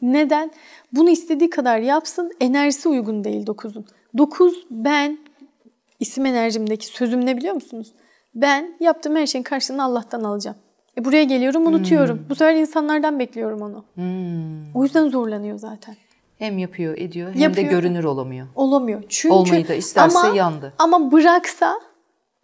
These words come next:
Speaker 1: var ya, Yaradan ona o kadar destek ki aslında.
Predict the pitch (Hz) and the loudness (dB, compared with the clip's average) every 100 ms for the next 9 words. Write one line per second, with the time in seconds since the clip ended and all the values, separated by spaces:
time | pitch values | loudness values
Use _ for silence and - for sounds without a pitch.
0 | _ - 269 - 381 262 - 254 269 294 | _ -2 0 2 2 0 -2 0 2 4
1 | 311 311 302 302 302 302 247 262 - 415 | 2 0 0 -2 0 0 0 -2 -2 -4
2 | - 226 214 - 220 214 | -4 -8 -10 -12 -12 -12